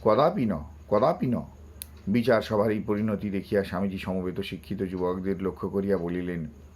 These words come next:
"ধর্ম বলিয়া প্রচলিত আচার ব্যবহারগুলি সত্যই সত্য ধর্ম কিনা, তাহা পরীক্ষা করিয়া দেখিবার দায়িত্ব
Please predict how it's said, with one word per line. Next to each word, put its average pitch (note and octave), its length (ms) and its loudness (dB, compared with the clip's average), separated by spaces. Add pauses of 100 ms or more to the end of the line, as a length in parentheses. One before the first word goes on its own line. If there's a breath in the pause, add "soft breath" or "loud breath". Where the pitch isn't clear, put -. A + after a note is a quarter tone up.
(220)
"ধর্ম A#2 340 0
বলিয়া E2+ 460 -4 (500 loud breath)
প্রচলিত C#3+ 440 2
আচার G#2+ 380 4
ব্যবহারগুলি G#2 580 2
সত্যই G2+ 400 -4
সত্য G#2 380 -6
ধর্ম F2 280 -6
কিনা, F2 360 -2 (360 loud breath)
তাহা A#2+ 180 -4
পরীক্ষা G2+ 400 -2
করিয়া G2 320 -2
দেখিবার F2+ 440 -2
দায়িত্ব D#2+ 540 -4